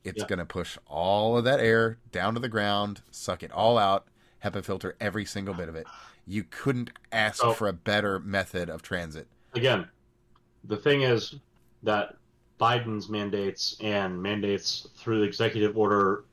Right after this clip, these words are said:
Speaker 2: from the C D C should never been the way it goes, because planes are controlled by the F A A,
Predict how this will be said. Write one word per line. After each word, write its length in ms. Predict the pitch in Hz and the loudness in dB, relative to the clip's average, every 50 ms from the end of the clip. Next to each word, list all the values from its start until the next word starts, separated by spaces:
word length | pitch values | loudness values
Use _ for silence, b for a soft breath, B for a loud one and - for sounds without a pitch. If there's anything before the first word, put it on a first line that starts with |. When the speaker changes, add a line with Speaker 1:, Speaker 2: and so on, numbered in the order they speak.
| _ _ _ - 104 101 101 | _ _ _ -16 -14 -14 -14
Speaker 2:
from 320 | - - - 127 113 110 104 | -8 0 2 2 4 4 2
the 80 | 101 | 0
C 220 | - - - 110 101 | 0 0 0 0 0
D 120 | 98 95 | 0 -4
C 380 | - - - 107 95 90 87 80 | -6 -4 -2 0 0 0 0 -4
should 240 | - - 92 - | -6 -10 -8 -4
never 220 | 101 110 110 117 110 | -2 0 2 2 2
been 160 | 117 110 107 | 2 2 2
the 60 | 110 | 4
way 140 | 110 110 113 | 6 6 4
it 80 | 113 113 | 4 4
goes, 380 | 107 95 92 90 90 87 - | 4 4 4 4 2 2 -2
because 480 | - 90 - 98 90 90 87 85 85 - b b b b b b b b _ | -8 -6 -4 -2 0 0 0 -2 -4 -8 b b b b b b b b _
planes 340 | - - 95 92 98 95 107 | -10 -6 -4 -4 -4 -4 -4
are 60 | 110 | -2
controlled 400 | - 127 120 - 143 135 135 131 | -2 -2 0 4 4 4 6 6
by 60 | 131 | 4
the 180 | 123 127 123 - | 4 4 2 2
F 200 | 127 123 - - | 0 -2 2 4
A 240 | 139 143 147 160 156 | 6 6 6 6 6
A, 380 | 127 107 104 104 120 131 - | 4 4 4 4 2 0 -2